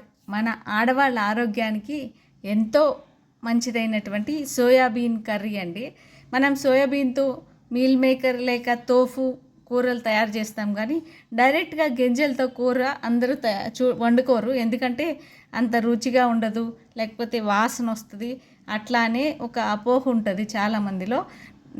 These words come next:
నేను చేసి చూపిస్తాను, ఒకసారి చూడండి, మీకు నచ్చితే కనుక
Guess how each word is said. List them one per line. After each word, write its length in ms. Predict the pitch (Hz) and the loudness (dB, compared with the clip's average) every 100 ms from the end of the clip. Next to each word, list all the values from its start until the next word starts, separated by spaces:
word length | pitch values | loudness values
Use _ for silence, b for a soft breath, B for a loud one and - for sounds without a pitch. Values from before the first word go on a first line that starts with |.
| 220 | 2
నేను 240 | 247 262 | 4 4
చేసి 280 | 262 262 269 | 4 2 2
చూపిస్తాను, 560 | - 233 240 - 196 214 247 | -2 -2 -4 -4 -4 -4 -4
ఒకసారి 400 | 208 - 226 220 220 | -8 -6 -4 -2 -4
చూడండి, 400 | 220 208 196 240 | -4 -2 -2 0
మీకు 240 | 247 214 208 | 0 0 -2
నచ్చితే 440 | 202 202 - 269 240 | -2 -4 -2 0 0
కనుక 260 | 190 202 | 0 -2